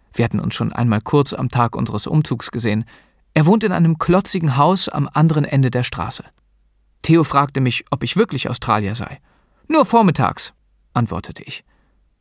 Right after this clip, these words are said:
Doch auf Theos Gesicht erschien nicht mal der Ansatz eines Lächelns. Ich schaute mich ein bisschen in der Klasse um und mir fiel sofort auf,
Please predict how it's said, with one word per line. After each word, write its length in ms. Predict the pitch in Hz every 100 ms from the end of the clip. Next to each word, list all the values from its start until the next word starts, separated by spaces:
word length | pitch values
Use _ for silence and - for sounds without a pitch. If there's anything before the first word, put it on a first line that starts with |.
| _
Doch 160 | 120 -
auf 100 | -
Theos 320 | - 135 -
Gesicht 320 | 123 135 -
erschien 280 | - - 139
nicht 200 | 120 -
mal 100 | 104
der 140 | - -
Ansatz 400 | - 156 127 -
eines 280 | - 113 107
Lächelns. 440 | - - - 139 - _ _ _ _ _ _ _ _ _ _ _ _ _ _ _ _ _
Ich 140 | 190 -
schaute 240 | 220 214
mich 180 | 196 -
ein 100 | 165
bisschen 300 | 170 - 151
in 80 | 139
der 80 |
Klasse 340 | 127 147 147 -
um 220 | 147 151 - - _ _
und 160 | 156
mir 100 | 160
fiel 160 | 151 190
sofort 500 | 160 151 170 185 -
auf, 300 | 143 180 -